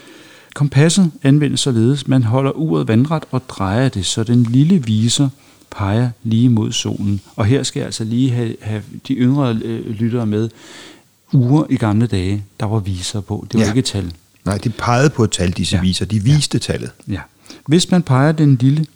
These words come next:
Speaker 1: viser direkte op mod solen, øh, så vil man kunne finde syd på det punkt, som ligger lige mellem der, hvor den lille viser er, og så klokken tolv.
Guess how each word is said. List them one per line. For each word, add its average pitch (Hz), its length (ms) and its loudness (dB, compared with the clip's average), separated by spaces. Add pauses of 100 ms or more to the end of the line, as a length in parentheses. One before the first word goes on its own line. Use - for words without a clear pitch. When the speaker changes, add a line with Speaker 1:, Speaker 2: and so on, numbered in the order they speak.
Speaker 1:
viser 127 360 2
direkte 120 540 -2
op 107 140 -2
mod 113 160 0
solen, 180 560 2 (760)
øh, 110 320 4
så 165 200 0
vil 175 140 2
man 143 100 6
kunne 135 160 -6
finde 139 320 4
syd 151 400 2 (100)
på 143 100 -2
det 143 180 -2
punkt, 139 240 0
som 143 120 2
ligger 117 280 2 (140)
lige 190 340 6
mellem 160 360 6
der, 135 180 0
hvor 113 140 -2
den 104 80 -2
lille 165 180 2
viser 170 300 2
er, 131 220 2 (680)
og 135 180 0
så 120 220 -2 (460)
klokken 127 300 -2
tolv. - 280 -6